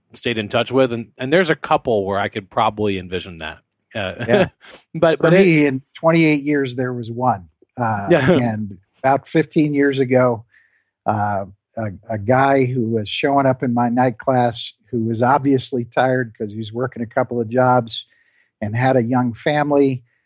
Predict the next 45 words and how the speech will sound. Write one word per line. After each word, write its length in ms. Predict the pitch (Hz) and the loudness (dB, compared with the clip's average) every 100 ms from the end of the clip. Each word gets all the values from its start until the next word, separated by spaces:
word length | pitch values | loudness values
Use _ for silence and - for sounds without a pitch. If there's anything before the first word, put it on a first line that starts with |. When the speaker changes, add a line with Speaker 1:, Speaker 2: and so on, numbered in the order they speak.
| _ _ - | _ _ -6
Speaker 2:
uh, 260 | 92 85 - | -4 -4 -8
came 240 | - 156 | -4 0
up 160 | 151 139 | 0 -2
to 100 | 139 | -2
me 180 | 135 131 | 2 2
at 120 | 120 | 2
the 200 | 117 120 | -2 0
end 220 | 135 131 | 0 2
of 220 | 123 104 | 0 -2
class 440 | - 143 135 123 - | -2 0 2 0 -6
one 220 | 113 107 | -8 -6
day 140 | 110 | -4
and 160 | 107 107 | -6 -6
said, 160 | 123 131 | -2 0
"I, 180 | 170 | 2
I 140 | 113 185 | 0 0
really 340 | 190 175 120 | 0 2 2
like 280 | 113 123 127 _ - | 2 0 0 _ -8
where 180 | 113 | -4
you're 180 | 117 104 - | -4 -4 -4
coming 260 | 139 120 | -4 -4
from. 400 | - 110 101 101 - | -6 -6 -4 -6 -6
I 80 | 123 | -2
have 180 | 160 143 | 0 0
a 60 | |
business 400 | 110 143 139 113 | 2 0 0 -10
plan. 320 | - 107 98 | -12 -12 -10
Would 160 | 104 107 | -10 -8
you 60 | 110 | -4
mind 300 | 117 110 - | -2 -4 -2
taking 280 | 120 107 | -4 -2
a 60 | 107 | -6
look 220 | 113 113 | -6 -4
at 160 | 95 85 | -4 -6
it?" 140 | - _ _ _ _ _ - | -8 _ _ _ _ _ -4
And 420 | 113 110 104 90 | -2 -2 -4 0
that's 280 | 139 139 - | 0 0 2
how 180 | 139 127 | 4 4
I 120 | 123 | 2
met, 320 | 123 127 113 _ - | 2 0 -2 _ -10
uh, 260 | 110 104 101 101 | -8 -6 -10 -4
Gabriel 420 | 131 131 123 110 | 0 2 0 -2
Glynn. 460 | 107 131 117 98 92 _ _ _ _ - | 0 0 0 -2 -12 _ _ _ _ -6
And, 320 | 117 110 110 | -4 -2 -4
uh, 340 | 110 104 104 | -4 -4 -4